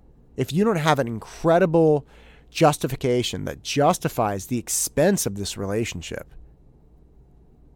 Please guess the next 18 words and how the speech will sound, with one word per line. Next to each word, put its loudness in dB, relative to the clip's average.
you 2
need 2
to -2
think -2
about -8
that. -10
You 2
need 0
to -10
think -2
about -4
that -12
because -2
it 0
doesn't 0
make -2
sense. -4
And 2